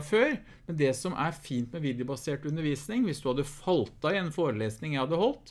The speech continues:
så er det ikke sikkert du hadde tørt å rekke opp hånda og si at «det skjønte jeg ikke, og så må vi begynne på nytt igjen».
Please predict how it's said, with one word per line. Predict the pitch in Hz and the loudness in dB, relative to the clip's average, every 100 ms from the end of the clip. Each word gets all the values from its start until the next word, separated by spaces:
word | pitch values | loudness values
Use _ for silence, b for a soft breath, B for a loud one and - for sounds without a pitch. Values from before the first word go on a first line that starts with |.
| B B B | B B B
så | - | -2
er | 113 | 0
det | |
ikke | 151 220 | 0 0
sikkert | - - 151 | 0 0 0
du | 151 | 0
hadde | 165 | 0
tørt | 156 127 | -2 -2
å | 143 | 0
rekke | 143 - | 0 0
opp | 135 120 | -4 -2
hånda | 104 123 | -2 -2
og | |
si | 123 113 | -2 -4
at | 120 | 0
«det | 110 | -2
skjønte | 113 113 107 95 | -2 -4 2 2
jeg | |
ikke, | 95 131 | 2 -6
og | 113 | -4
så | 110 | -2
må | |
vi | 113 120 | 0 0
begynne | 101 90 | -2 -2
på | 127 | -2
nytt | 113 - | -2 0
igjen». | 185 277 | 2 2